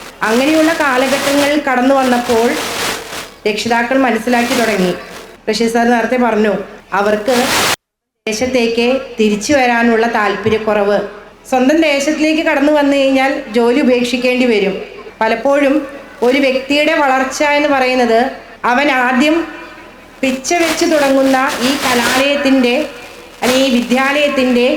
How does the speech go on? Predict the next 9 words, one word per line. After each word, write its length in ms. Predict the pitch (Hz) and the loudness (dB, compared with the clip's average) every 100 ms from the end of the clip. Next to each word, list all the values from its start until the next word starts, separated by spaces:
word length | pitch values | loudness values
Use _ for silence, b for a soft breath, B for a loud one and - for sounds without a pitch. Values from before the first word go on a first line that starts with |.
| - - - - | -4 -16 -18 -2
തിരുമുറ്റത്തു 520 | 254 254 269 269 294 | 2 4 2 0 0
നിന്നും 160 | 294 294 | 2 2
തുടങ്ങുകയാണ്. 480 | 247 220 240 214 165 - - 208 | 2 2 2 0 -2 -6 -6 -2
അവിടെ 200 | 233 269 302 | 0 2 2
നിന്നാണ് 400 | 330 330 302 311 277 320 - - | 2 2 2 2 0 -2 -6 -4
ആ 20 | 254 | 0
വ്യക്തിയുടെ 560 | 247 247 285 277 262 277 330 - - - - - - 208 233 | 0 0 0 2 2 0 -2 -6 -16 -20 -20 -20 -8 -2 0
ആദ്യത്തെ 400 | 247 262 262 262 269 277 | 2 0 0 0 -2 -2
ചുവടുവെപ്പ് 560 | 254 226 240 269 254 | 0 2 2 2 0